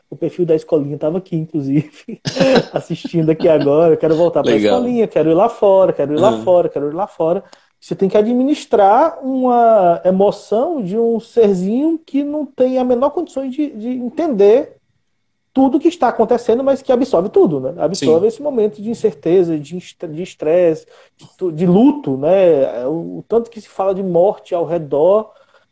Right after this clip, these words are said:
Speaker 1: de crianças hoje em dia. Como é que a gente vai... Eu tenho pensado muito, assim, a, a gente não sabe quais são as, as questões psicológicas e emocionais que, que essa geração vi-,
Speaker 2: Não
Speaker 1: vai
Speaker 2: tem noção mesmo.
Speaker 1: tirar disso, né?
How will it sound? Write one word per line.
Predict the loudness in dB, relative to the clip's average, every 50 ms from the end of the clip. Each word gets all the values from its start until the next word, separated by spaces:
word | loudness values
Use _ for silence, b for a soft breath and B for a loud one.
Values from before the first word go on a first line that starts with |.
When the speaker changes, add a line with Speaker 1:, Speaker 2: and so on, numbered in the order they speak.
| _ _
Speaker 1:
de | -14 -10 -10 -10
crianças | -10 _ -2 2 4 4 4 4 4 2 2 2 2 4
hoje | 4 2 2
em | 0 -4
dia. | -6 -4 -4 -2 -2 -4
Como | -4 -6 -8 -6 -4
é | -4
que | -2 -2
a | -2
gente | 0 -2 -2 -2 -4
vai... | -4 -2 0 0 0 0 0 -2 -4 -6 _ _ _ _ _ _ _ _ _ -8
Eu | -8 -8 -8 _ _ _
tenho | -4 -4 -2
pensado | 0 -2 -2 0 -2 -2 0
muito, | 0 0 0 -2 -2 -6
assim, | -10 -12 -8 -6 -4
a, | -2 -2 -2 -2 -2 -2 -2 -2 -2 -2
a | -2
gente | -2 -2 -2 0
não | 0 0 0
sabe | 0 0 0 2 2 2 0
quais | 0 -2 -2 -2
são | -2 -4 -2 -2 -2
as, | -2 -2 -4 -6 -10 -16 -20 _ _ _ _ b b b b b b b b
as | -18 -12 -10
questões | -10 -8 -6 -6 -8 -6 -6
psicológicas | -8 -10 -6 -4 -2 0 2 2 2 2 2 2 0 2
e | 2
emocionais | 2 2 0 0 0 -2 -4 -2 0 -2 -2 -2
que, | -6 -8 -8 -6 -6 -6 -6 -6 -6 -8 -8 -10 -12 -12 -14 -18 _ _ _
que | -2 -2
essa | -2 0 -2 -2
geração | -2 -2 -2 -2 -2 -2 -4 -4
vi-, | -4 -6 -10 -12 -10 -6
Speaker 2:
Não | -2 0 2 2 2 2
Speaker 1:
vai | 2
Speaker 2:
tem | 2 2 2
noção | 2 0 0 -2 -4 -6 -6 -6
mesmo. | -6 -2 0
Speaker 1:
tirar | 2 2 4 2
disso, | 2 2 2 0 0 -2 -6 -8 -6
né? | -6 -6 -6